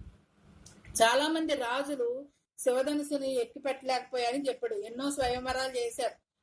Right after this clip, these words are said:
ఆ స్వయంవరాలు అన్ని రాజ్యాల నుంచి రాజులు వచ్చి ఆ శివధనుస్సుని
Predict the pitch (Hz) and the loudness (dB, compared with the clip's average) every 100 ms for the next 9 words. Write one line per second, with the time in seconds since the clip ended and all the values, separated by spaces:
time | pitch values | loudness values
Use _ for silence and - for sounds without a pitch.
0 | - 233 254 247 247 220 247 262 269 269 | -2 2 2 0 0 0 0 2 2 2
1 | 269 254 220 254 254 247 247 254 254 262 | 2 -2 -2 -2 0 -2 -2 -2 -4 -4
2 | 269 240 214 233 254 247 226 247 233 240 | -2 0 0 -2 0 -2 -2 -6 -6 -8
3 | - - 240 247 254 247 262 285 294 294 | -12 -4 2 4 4 2 4 4 2 -2
4 | 269 262 269 | -2 -2 -4